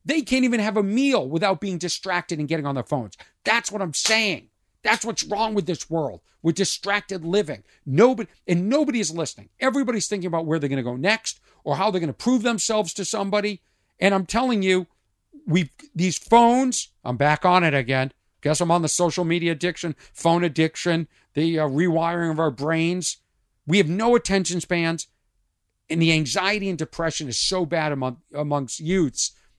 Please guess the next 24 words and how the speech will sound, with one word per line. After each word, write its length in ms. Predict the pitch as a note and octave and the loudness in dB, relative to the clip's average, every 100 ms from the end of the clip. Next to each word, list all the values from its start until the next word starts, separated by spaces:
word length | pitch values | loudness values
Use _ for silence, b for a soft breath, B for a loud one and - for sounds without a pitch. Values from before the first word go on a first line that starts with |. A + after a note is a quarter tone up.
| _ | _
And, 180 | E3 E3+ | -6 -4
and 180 | F3 E3 | -2 0
I 80 | F3 | 2
understand 460 | G#3 F3+ - F#3+ D3+ | 0 -2 -2 -4 -2
why. 420 | D#3+ F3+ A2+ - _ _ _ _ - | -2 -2 -4 -10 _ _ _ _ -6
I 120 | F3 | -2
understand 400 | G#3 F3 F#3 E3 | -2 -2 -4 -2
why. 320 | E3+ D#3 F#2+ _ _ _ _ _ _ _ _ _ _ _ _ _ _ _ _ _ _ _ _ _ - - | -2 -2 -6 _ _ _ _ _ _ _ _ _ _ _ _ _ _ _ _ _ _ _ _ _ -6 0
I'm 140 | G3 | 4
an 80 | G3 | 4
adult, 540 | D3+ - D#3+ G#3+ - - | 2 2 4 2 -2 -4
and 100 | E3+ | 0
I'm, 160 | D3+ G3 | 0 -2
I'm 140 | E3+ C#3+ | -2 0
barely 340 | F3 D#3+ D#3+ | 2 2 2
capable 480 | - D#3 D3 C#3 - | 0 -2 0 -2 -2
of 140 | C#3 - | -8 -4
processing. 460 | E3 D3+ - B2+ | -2 -2 -2 -4
It's 80 | C3+ | -2
taken 200 | G#3 F3 | -2 0
me 60 | F#3 | -2
years 380 | D#3+ G3+ F#3 | -2 -2 -2
to 80 | - | -4
understand 580 | C#3+ C#3 B2+ D3+ B2+ G#2+ | -4 -4 -4 -4 -4 -6